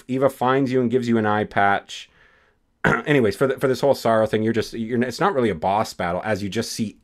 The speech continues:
every person you have killed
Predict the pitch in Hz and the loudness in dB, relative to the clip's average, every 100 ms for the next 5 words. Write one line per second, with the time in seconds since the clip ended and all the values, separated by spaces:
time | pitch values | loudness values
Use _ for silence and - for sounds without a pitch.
0 | - 127 123 135 147 156 165 _ _ _ | -2 -2 0 0 2 0 -4 _ _ _
1 | - 135 120 113 104 90 95 _ _ _ | -2 2 2 2 -2 -2 -6 _ _ _
2 | - 87 110 117 113 - - 104 85 82 | -12 -2 0 2 0 -2 -2 0 0 -2
3 | 80 | -8